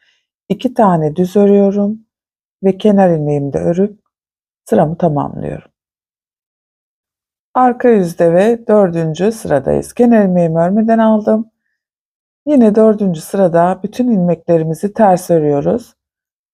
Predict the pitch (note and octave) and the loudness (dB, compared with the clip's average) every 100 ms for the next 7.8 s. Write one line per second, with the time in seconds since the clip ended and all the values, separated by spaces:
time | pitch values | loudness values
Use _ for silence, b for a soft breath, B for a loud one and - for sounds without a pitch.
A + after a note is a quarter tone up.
0 | - A3+ A#3+ F#3+ E3 D#3+ D#3 D3+ D3+ E3+ | 0 2 2 0 0 -2 -4 -4 -6 -6
1 | G#3+ - F3+ E3 D#3 - C#3+ C#3 F3 G3 | -6 -6 -4 -4 -4 -2 -2 0 -2 0
2 | F#3+ E3+ F#3 G3 C3 C3 C3+ D#3 _ _ | 2 2 0 -4 -4 -4 -8 -14 _ _
3 | _ _ _ _ _ _ _ _ _ _ | _ _ _ _ _ _ _ _ _ _
4 | - D#4+ C4 G#3+ C4 B3 F#3+ E3 F3+ A3 | -4 0 2 2 2 2 2 0 -2 -2
5 | F3 D3+ - - _ _ _ _ _ - | -4 -4 -6 -12 _ _ _ _ _ 0
6 | A#3 F3+ E3+ - _ - C#4 A#3 F#3 F#3 | 2 2 -2 -6 _ -4 0 2 2 2
7 | G#3+ F#3 E3 D3+ D3 D#3+ G#3 | 2 2 0 -2 0 0 -2